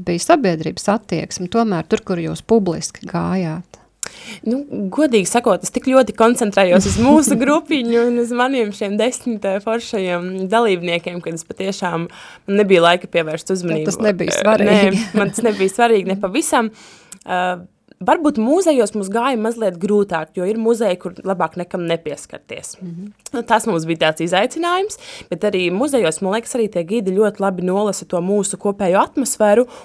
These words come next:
Speaker 2: un tad ved mūs uz vietām, kur mēs tomēr varam visam pieskarties un
Speaker 1: Mhm.
Speaker 2: visu iztaustīt. Tas man likās arī ļoti, esmu tiešām pateicīga tiem muzejiem, kuri saprata, ka, nu, ka kaut kā ir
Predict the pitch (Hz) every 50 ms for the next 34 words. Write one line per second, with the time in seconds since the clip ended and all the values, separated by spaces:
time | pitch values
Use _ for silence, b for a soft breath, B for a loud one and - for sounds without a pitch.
0 | B B 180 185 180 175 175 214 220 202 202 185 160 165 175 - 226 240 233 214
1 | 185 220 - 185 185 170 165 - 220 208 175 165 175 202 196 185 175 165 190 196
2 | 196 - 180 156 156 - 151 151 - - - - - - - 143 156 185 185 180
3 | 180 185 180 196 190 - 180 165 160 - - 156 156 156 - 170 156 160 - 180
4 | 165 - - 165 165 170 - 175 170 - - 185 180 170 170 180 180 175 175 175
5 | - - 170 165 175 175 - 160 156 - 214 247 - - 180 165 - 170 160 160
6 | - 160 170 185 220 240 202 202 165 160 160 160 - 170 165 - - 202 220 220
7 | 190 - - 156 - - 160 160 - - B B B B B B B B 571 -
8 | - 226 208 262 262 262 - 233 185 185 196